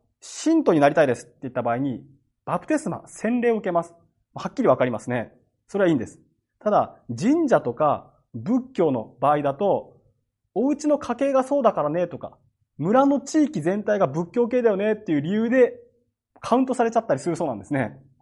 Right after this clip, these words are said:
だから特に考えてもないのに数えられたりするパターンがあるようです。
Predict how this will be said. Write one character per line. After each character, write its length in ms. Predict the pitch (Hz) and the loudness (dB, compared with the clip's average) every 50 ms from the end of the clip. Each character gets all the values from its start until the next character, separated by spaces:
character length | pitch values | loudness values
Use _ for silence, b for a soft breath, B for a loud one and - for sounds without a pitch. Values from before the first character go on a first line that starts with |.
| _ _ _ _ _ _ _ | _ _ _ _ _ _ _
だ 100 | - 233 | -4 -2
か 80 | 214 247 | -2 -2
ら 20 | |
特 280 | - - - 330 339 370 | -2 -2 -2 0 2 2
に 80 | 269 - | 2 2
考 260 | - 247 285 302 311 302 | 2 2 6 8 8 8
え 40 | |
て 100 | - 247 | 8 6
も 80 | 226 233 | 2 2
な 80 | 254 254 | 2 2
い 40 | |
の 80 | 240 226 | 2 2
に 300 | 233 254 269 233 - - - _ _ _ _ _ _ _ _ _ _ _ _ _ | 4 2 2 2 0 -6 -18 _ _ _ _ _ _ _ _ _ _ _ _ _
数 240 | - - 180 160 175 185 | -6 -2 0 0 2 4
え 40 | 190 | 6
ら 80 | 190 | 4
れ 80 | 170 151 | 4 4
た 100 | - 127 | 0 -4
り 100 | 117 113 | -4 -6
す 140 | - - - | -8 -6 -4
る 160 | 170 160 165 | -4 -4 -2
パ 140 | - - 139 | -2 -2 0
タ 80 | 147 | 2
ー 60 | 147 143 | 2 4
ン 20 | |
が 80 | 127 123 | 4 4
あ 40 | |
る 80 | 123 113 | 4 4
よ 120 | 110 101 | 0 -8
う 20 | 87 | -12
で 80 | 90 | -14
す。 140 | - _ _ | -18 _ _